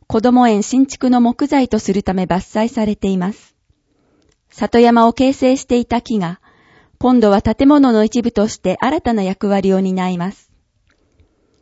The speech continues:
伝統や文化だけでなく、受け継がれるものがあることは誇らしく思いました。ワイ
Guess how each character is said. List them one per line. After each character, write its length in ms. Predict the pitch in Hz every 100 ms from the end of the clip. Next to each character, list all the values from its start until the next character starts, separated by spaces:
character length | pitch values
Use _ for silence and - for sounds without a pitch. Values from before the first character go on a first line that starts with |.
| _ _ -
伝 240 | 226 233 233
統 140 | 233
や 140 | 226 208
文 180 | 240
化 140 | 233 190
だ 100 | 214
け 160 | 233
で 120 | 196 190
な 120 | 214
く、 300 | - 165 - _ _ _ _ -
受 200 | - 247
け 60 |
継 80 | -
が 100 | 233
れ 140 | 240
る 80 | 214
も 140 | 208 214
の 100 | 262
が 140 | 220
あ 40 |
る 80 | 240
こ 140 | 220 214
と 140 | 202
は 100 | 190
誇 260 | 208 - 269
ら 80 |
し 100 | 285
く 100 | -
思 180 | 208 190
い 60 | 196
ま 100 | 180
し 120 | -
た。 140 | 165 - _ _ _ _ _ _ _ _ _ _ _ _ _ -
ワ 220 | 202 208
イ 160 | 208